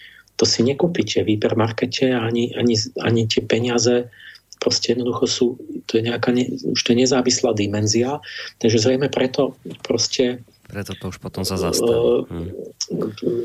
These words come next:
Speaker 1: na nejakom tom druhom stupni u toho Maslova vlastne už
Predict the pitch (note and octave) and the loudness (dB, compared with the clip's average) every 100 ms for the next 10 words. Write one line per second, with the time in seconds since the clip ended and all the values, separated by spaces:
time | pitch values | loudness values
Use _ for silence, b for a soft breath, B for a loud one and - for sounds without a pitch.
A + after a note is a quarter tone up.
0 | A2+ A#2 B2+ B2 B2+ A#2+ C3 A2 A2 A#2+ | 2 4 4 2 0 0 0 0 0 0
1 | C3 A#2+ - B2 - C3 B2 A#2+ G#2+ A#2+ | 0 -4 -2 -2 0 0 0 0 -2 0
2 | G#2+ A2+ - A#2+ B2 C3 C3+ B2 A2+ - | 0 0 0 0 0 -4 -2 -2 -2 -2
3 | B2+ B2+ - | -2 0 -4